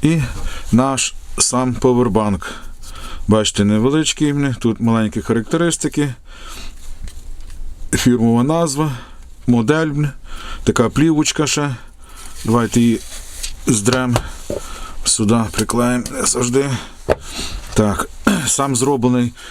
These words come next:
з такого, ну, холодний метал, алюміній, покрашений сля-, сіренький колір. Тут ж на дотик приємний, така резина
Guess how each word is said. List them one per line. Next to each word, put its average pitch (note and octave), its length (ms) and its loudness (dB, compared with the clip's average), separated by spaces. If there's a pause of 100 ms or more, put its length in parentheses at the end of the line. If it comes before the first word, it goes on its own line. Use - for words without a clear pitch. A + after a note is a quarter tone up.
з - 100 -12
такого, A#2 600 2
ну, A2+ 140 4
холодний B2 480 2
метал, A#2+ 460 0
алюміній, B2+ 520 2 (320)
покрашений G#2+ 560 0
сля-, G#2+ 400 0
сіренький A#2 580 0
колір. D3 420 0 (640)
Тут A#2+ 160 2
ж - 160 -4
на A#2 160 4
дотик B2 360 2
приємний, A2+ 640 2 (680)
така A2+ 260 2
резина G#2+ 520 2